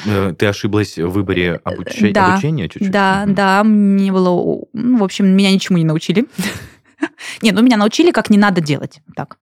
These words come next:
Speaker 1: А, слушай, ну, это тоже опыт.
Speaker 2: Это тоже опыт, который помогает мне сейчас очень сильно. И я, опять же, за-, скажу, что я благодарна этому. Но тогда мне так не казалось, потому что нужно выходить работать. Была ограниченная сумма. Муж сказал: «К-, легко,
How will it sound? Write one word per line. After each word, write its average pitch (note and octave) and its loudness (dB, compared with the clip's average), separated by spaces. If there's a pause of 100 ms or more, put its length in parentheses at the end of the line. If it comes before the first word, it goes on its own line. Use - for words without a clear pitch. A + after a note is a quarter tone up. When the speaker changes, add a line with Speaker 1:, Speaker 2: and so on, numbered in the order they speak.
(140)
Speaker 1:
А, E2+ -2
слушай, - -10
ну, D2 -6
это B2+ -2
тоже A2 0
опыт. C#3+ -2
Speaker 2:
Это A#3+ 0
тоже F#3 0
опыт, F#3 0
который G3+ 0
помогает F3+ 0
мне F3+ 2
сейчас F#3+ -2 (140)
очень F#3 2
сильно. A#3+ 4
И G#3+ 4
я, F#3 2
опять F3 0
же, A#3 2
за-, G3 0 (400)
скажу, F#3 -4
что - -4
я F#3+ 2
благодарна F#3 0
этому. F3 -8 (200)
Но A3 4
тогда A#3 2
мне G3+ 4
так - -4
не F3 -4
казалось, E3 -2
потому F#3+ -4
что F#3+ -6
нужно G3 2
выходить F3+ -2
работать. G3+ -2
Была G3+ 2
ограниченная F#3+ 0
сумма. G#3+ 2
Муж F#3 2
сказал: E3+ 0 (400)
«К-, - -20 (160)
легко, F#3+ 0